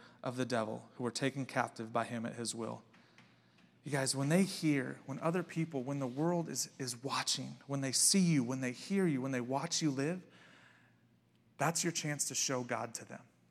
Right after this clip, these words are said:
Romans two four says this, that the goodness of God leads them to repentance. Your manner of life, your words, your actions should be showing other people the goodness of God.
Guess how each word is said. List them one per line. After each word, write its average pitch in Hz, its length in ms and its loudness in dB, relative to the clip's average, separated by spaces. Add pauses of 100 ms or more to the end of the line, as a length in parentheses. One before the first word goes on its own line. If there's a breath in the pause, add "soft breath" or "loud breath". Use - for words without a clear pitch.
(1500)
Romans 143 300 6
two 156 160 6
four 139 240 2
says 131 260 2
this, 139 220 4
that 139 100 0
the 135 80 4
goodness 143 360 4
of 127 80 -6
God 127 360 4 (300 loud breath)
leads 127 300 2
them 123 180 0
to - 100 -4
repentance. - 760 -4 (240)
Your 135 180 4
manner 139 340 2
of 120 140 0
life, 120 380 0
your 117 180 -4
words, 127 500 2
your 123 140 0
actions 127 580 2 (260 loud breath)
should 147 220 0
be 139 80 2
showing 139 580 0 (300 soft breath)
other 143 200 4
people 139 340 2
the 131 80 2
goodness 135 380 2
of 127 100 -4
God. 135 320 6